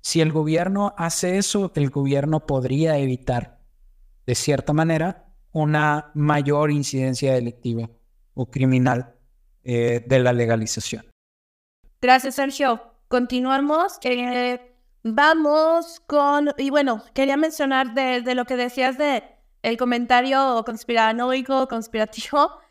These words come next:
Speaker 2: Este, hay más, ¿eh? O sea, acerca del cannabis hay, hay como mucha información, este, adicional, respecto a ello, que, que creo que por aquí también hay un programa que se hizo respecto al cannabis por parte de México Libertario, de,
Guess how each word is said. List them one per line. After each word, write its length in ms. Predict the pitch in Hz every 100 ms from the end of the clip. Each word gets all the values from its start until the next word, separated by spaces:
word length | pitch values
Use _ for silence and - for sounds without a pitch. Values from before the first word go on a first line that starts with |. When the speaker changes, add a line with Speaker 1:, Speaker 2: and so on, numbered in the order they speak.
| _
Speaker 2:
Este, 360 | - 233 233 -
hay 240 | 240 254 302
más, 460 | 269 269 302 247
¿eh? 200 | 247 240
O 80 | 269
sea, 240 | 254 233 214
acerca 300 | 226 220 262
del 100 | 262
cannabis 420 | 220 220 262 254
hay, 140 | 233
hay 240 | 220 214 214
como 240 | 247 254
mucha 260 | 220 220 254
información, 680 | 254 240 208 202 220 214 220
este, 340 | 208 202 -
adicional, 720 | 196 196 - 196 208 233 - - _ _ -
respecto 480 | 214 - 208 - 208
a 140 | 208
ello, 340 | 214 247 269
que, 240 | 262 233 202
que 200 | 208 196
creo 280 | 214 208 208
que 100 | 220
por 160 | 233
aquí 360 | 208 202 214 208
también 380 | 220 214 208 208
hay 140 | 208
un 80 | 208
programa 680 | 214 214 202 208 214 - _ _ _
que 120 | - 247
se 160 | 254
hizo 340 | 254 247 - 240
respecto 500 | 240 220 220 - 208
al 80 |
cannabis 600 | 202 214 214 220 233 233 -
por 200 | 220 214
parte 240 | 208 220
de 40 |
México 320 | 226 220 - 233
Libertario, 600 | 214 190 185 220 233 247
de, 200 | 214